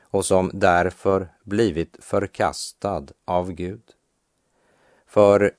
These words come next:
som vi minns från kapitel tjugoåtta, så hade kung Saul frågat Gud, men han svarade inte. Gud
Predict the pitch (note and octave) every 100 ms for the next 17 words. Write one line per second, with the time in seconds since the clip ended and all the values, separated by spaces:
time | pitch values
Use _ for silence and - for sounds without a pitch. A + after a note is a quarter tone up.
0 | _ _ - A#2 G2+ A#2 A2 B2+ G2 E2+
1 | - G#2+ B2 A2 F#2+ - G#2 - G#2 _
2 | D#2 D#2+ - F2 E2 F2 - B2+ - _
3 | - G2 C#2+ _ _ _ _ _ _ _
4 | - - G#2+ G#2 C3+ G2+ A#2 - F#2 G2+
5 | G#2+ - B2 F#2+ E2 F2 F2 - B2+ A#2+
6 | E2+ F2+ A#2+ A#2 - F2+ D#2 D#2 D2 -
7 | _ _ _ _ _ - G#2 F2+ D#2+ E2
8 | - - F#2+ A#2 D#2 C#2 C#2 D#2+ G#2+ F2+
9 | _ - - _ _ _ _ _ _ _
10 | - D#2+ G2+ B2+ E2 D#2